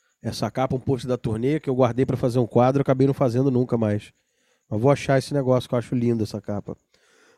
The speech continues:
Ó, sobre esse disco, já, eu não vou me prolongar muito também não. Eu, eu lembro na época, eu, eu, aliás, na época não, um pouquinho antes,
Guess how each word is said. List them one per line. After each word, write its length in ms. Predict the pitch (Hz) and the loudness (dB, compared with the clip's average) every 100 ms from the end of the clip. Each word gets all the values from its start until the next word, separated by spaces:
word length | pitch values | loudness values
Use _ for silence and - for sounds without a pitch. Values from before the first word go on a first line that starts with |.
| _ | _
Ó, 120 | 202 | 2
sobre 240 | 156 302 302 | 4 2 2
esse 180 | - 160 | 0 2
disco, 420 | 190 165 - 113 | 4 4 2 -2
já, 220 | 135 160 | 0 2
eu 80 | 151 | 2
não 60 | |
vou 120 | 156 185 | 2 0
me 80 | |
prolongar 360 | 180 180 170 165 | 2 0 2 0
muito 180 | 143 135 | 0 0
também 220 | 135 135 | 0 0
não. 200 | 117 113 | 0 0
Eu, 160 | 123 151 | 0 2
eu 140 | 165 | 2
lembro 220 | 170 208 | 2 2
na 100 | 185 | 4
época, 500 | 156 180 180 - 101 - _ _ _ _ _ _ _ _ _ | 6 4 2 -2 -6 -8 _ _ _ _ _ _ _ _ _
eu, 80 | 127 120 | -8 -6
eu, 120 | 117 117 | -4 -2
aliás, 220 | 127 113 | 0 0
na 80 | 139 | 0
época 240 | 139 - | -2 0
não, 60 | 113 | -2
um 40 | 101 | -2
pouquinho 400 | 113 - 113 117 | -4 -4 0 2
antes, 560 | 151 131 - - - | 2 0 -4 -16 -20